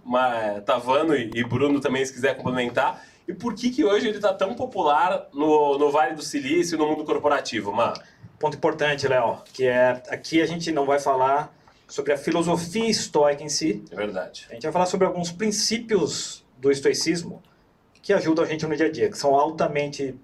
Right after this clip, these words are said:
Speaker 2: práticos e úteis pro dia a dia.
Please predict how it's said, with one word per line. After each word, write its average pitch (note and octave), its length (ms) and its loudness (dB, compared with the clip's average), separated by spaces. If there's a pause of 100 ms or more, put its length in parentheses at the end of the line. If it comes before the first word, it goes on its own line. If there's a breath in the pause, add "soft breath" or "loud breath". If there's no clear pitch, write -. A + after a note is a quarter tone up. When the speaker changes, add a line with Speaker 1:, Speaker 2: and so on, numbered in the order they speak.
(340)
Speaker 2:
práticos C#3 520 -2
e C#3+ 120 -4
úteis D3+ 580 -2 (460 soft breath)
pro D#3 120 -2
dia C#3 120 2
a C3+ 40 -2
dia. - 280 -12